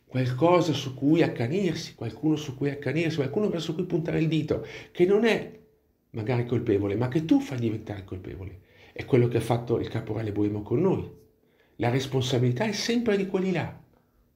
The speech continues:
È sempre loro, anche se non c'entrano niente, anzi, se, anche se sono stati uno dei motori per l'economia tedesca e per la cultura tedesca.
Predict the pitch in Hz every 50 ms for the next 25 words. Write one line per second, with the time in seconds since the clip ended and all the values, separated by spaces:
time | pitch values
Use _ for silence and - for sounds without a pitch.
0 | _ _ _ _ _ _ _ _ _ - - - - - 247 254 233 233 214 220
1 | 220 226 196 143 - - - - - - 156 156 175 170 - 170 165 175 165 -
2 | 196 190 180 160 170 175 170 190 220 214 196 - - 170 175 156 160 - 104 -
3 | - - - - _ - - 208 196 - - - - - _ _ _ 262 254 254
4 | - 269 - - 240 226 - 247 240 254 220 220 220 220 226 208 208 202 202 196
5 | 202 254 262 254 233 185 139 107 - - 120 113 110 117 - 120 120 120 123 120
6 | 117 - - 98 82 85 - - - - - _ _ _ _ _ _ _ _ -
7 | 160 156 165 175 156 151 - - 139 120 - - 139 123 120 - - 95 90 90
8 | 90 - - - -